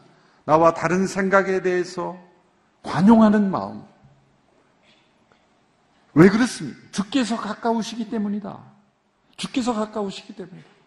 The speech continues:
주님이 심판자이시고 모든 것을 주관하시고 다스리시는 주님이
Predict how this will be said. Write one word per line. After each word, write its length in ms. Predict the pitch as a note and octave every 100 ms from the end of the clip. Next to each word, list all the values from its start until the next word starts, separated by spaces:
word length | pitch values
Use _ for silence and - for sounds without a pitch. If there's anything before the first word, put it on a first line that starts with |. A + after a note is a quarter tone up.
| _ _ _ _
주님이 340 | - F#3 G3+ G#3
심판자이시고 1400 | - G#3+ G#3+ G#3+ G3+ G#3 G3+ - G3+ G#3+ A3 A3 - _ _
모든 360 | - F3+ G3+ A3
것을 320 | A3 G#3+ G#3
주관하시고 680 | - F#3 G3+ G#3+ G#3 G#3+ G#3+
다스리시는 920 | - - A#3+ A#3+ - A3 A#3+ C#3+ G2 - - _ _ _
주님이 720 | - D3 D3 C#3+ C#3+ C#3+ C#3+